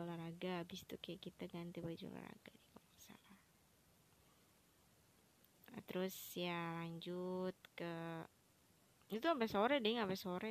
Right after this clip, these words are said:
deh. Terus balik lagi ke lapangan, ke aula, ke aula deh.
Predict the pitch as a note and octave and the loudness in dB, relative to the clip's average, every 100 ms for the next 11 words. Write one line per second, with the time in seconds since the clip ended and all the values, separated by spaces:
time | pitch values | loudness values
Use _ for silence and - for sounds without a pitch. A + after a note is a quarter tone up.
0 | G#3 G3 G#3 - - - - A3+ - - | -2 -2 -4 -10 -10 -12 -6 -4 -4 -8
1 | - - F#3+ F#3 - F#3 F3+ F#3+ G3 - | -20 -4 -2 -2 -2 -2 -2 -2 -4 -4
2 | F3+ F3 F3 E3+ E3+ E3+ E3+ E3+ E3+ - | -6 -6 -8 -10 -10 -10 -10 -10 -10 0
3 | F#3+ G3+ G3 - - - E3+ F3 F3 F3 | 4 4 4 0 -6 -6 -6 -4 -4 -4
4 | F3 | -6